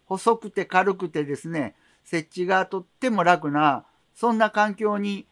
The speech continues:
なったように、もうネットワークの中を何十チャンネルの音でも瞬時に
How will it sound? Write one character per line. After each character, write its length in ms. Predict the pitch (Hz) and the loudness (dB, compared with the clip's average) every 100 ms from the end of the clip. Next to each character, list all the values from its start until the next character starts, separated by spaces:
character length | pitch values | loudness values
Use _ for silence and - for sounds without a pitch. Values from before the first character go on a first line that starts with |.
| - | 0
な 140 | 147 | 0
っ 80 | 143 | 2
た 140 | 160 | 2
よ 200 | 165 175 | 2 2
う 60 | 131 | 0
に、 320 | 151 151 110 _ _ _ | -2 -2 -4 _ _ _
も 220 | 180 190 185 | -6 -4 -2
う 40 | |
ネ 120 | 214 | -2
ッ 80 | 233 | 0
ト 140 | 240 | 4
ワ 120 | 240 226 | 6 6
ー 40 | |
ク 140 | - | 2
の 120 | 139 123 | -4 -2
中 380 | 120 - 143 | -2 0 0
を 400 | 123 151 143 - - _ - | 2 2 0 -2 -10 _ -6
何 320 | 131 156 156 | 2 2 2
十 100 | 185 | -4
チ 160 | - 247 | -4 -2
ャ 80 | 254 | 0
ン 60 | |
ネ 100 | 226 | -2
ル 100 | 151 | -2
の 140 | 135 143 | -2 -2
音 200 | 151 123 | -2 -4
で 140 | 131 | -2
も 400 | 131 160 147 - _ _ | 0 2 2 0 _ _
瞬 400 | - - 254 240 | -14 -6 0 2
時 160 | 185 139 | 2 0
に 400 | 156 185 165 | -2 -2 -4